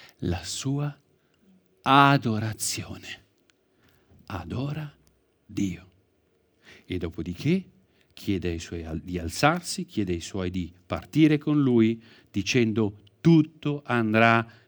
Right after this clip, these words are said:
bene, nonostante l'inferiorità numerica, il Signore ha dato Madian nelle nostre mani."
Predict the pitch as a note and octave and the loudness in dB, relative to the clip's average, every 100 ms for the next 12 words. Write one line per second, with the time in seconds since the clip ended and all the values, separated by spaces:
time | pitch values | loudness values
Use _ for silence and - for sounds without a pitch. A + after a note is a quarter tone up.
0 | _ - F2+ D3 D#3+ C#3+ C#3+ D3 C#3 C3 | _ -14 6 10 12 10 6 2 0 -2
1 | A#2+ A2+ - G#3 A3 E3 E3 D#3 D3 - | -2 -4 6 6 6 4 4 6 6 2
2 | C3+ B2+ B2 A#2+ B2+ B2 A2 F#2 F#2 G2 | 0 0 -2 0 0 0 -2 0 0 0
3 | G2 - - - - F#2+ - G2+ G#2 G#2+ | -2 -4 -20 -16 -4 -4 -4 -4 -4 -4
4 | G#2+ A2 - F#2+ G2 F#2+ F#2 F2+ G2+ - | -6 -10 -8 -4 -2 -4 -6 -4 -2 -4
5 | E2+ E2 D#2 E2+ E2 D#2+ - - F#2 - | -6 -10 -10 -8 -8 -10 -14 -16 -16 -14
6 | - | -16